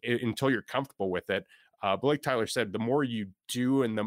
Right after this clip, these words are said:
and, and just the more comfortable you get with it over time, the easier it is. But at that, at that beginning stage, don't underestimate the value of just having people help you along in that process.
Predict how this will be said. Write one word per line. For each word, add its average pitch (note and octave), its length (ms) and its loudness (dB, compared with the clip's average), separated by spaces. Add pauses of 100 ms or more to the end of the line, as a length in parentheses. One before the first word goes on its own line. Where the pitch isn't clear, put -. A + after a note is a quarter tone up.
and, A2 320 -6
and A2+ 100 -6
just A#2+ 140 -10
the A#2+ 80 -8
more A2 140 -2
comfortable - 500 -4
you G#2 100 -2
get G#2+ 220 -2
with A#2 140 -6
it G#2+ 80 -2
over F#2 260 -4
time, C3+ 340 2
the G#2+ 160 -6
easier C3+ 300 -2
it F#2+ 80 -6
is. F#2+ 320 -6 (260)
But B2+ 120 0
at C#3 100 2
that, B2+ 220 0 (120)
at B2 140 -6
that G#2+ 160 -2
beginning A2+ 480 -2
stage, D#3 580 -6 (600)
don't C3+ 240 4
underestimate A#2+ 640 0
the G#2+ 80 -6
value G2 380 -2
of F#2 40 -10
just G2+ 200 -8
having G2 260 -4
people G2 560 -6
help - 340 -6
you G#2+ 80 -4
along F#2+ 280 -2
in F#2 80 -4
that F#2 180 -6
process. - 560 -6